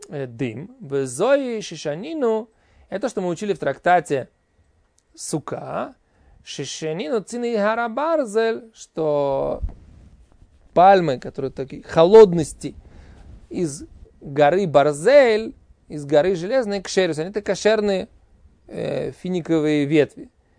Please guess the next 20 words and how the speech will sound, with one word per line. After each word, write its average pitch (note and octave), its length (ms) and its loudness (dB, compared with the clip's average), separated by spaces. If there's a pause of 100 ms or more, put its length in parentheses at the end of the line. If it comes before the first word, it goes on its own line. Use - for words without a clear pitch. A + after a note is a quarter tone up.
(320)
Везуи D#3 520 0
питха G#3+ 380 -2
шель A#3 160 -6
геном, E3+ 320 -4
и - 20 -4
это B3 300 -4
вход G#3 500 0
в C#3+ 320 -4
ад. C#3+ 280 2
То - 60 -20 (840)
есть - 140 -20
в - 20 -10
Иерусалиме F#3+ 480 0
есть E3+ 140 -6
место, A3+ 200 -8
которое D#3 180 -4
называется E3+ 280 -2
Вади F3 200 -2
бен F3 280 -8
Гейном A3 640 0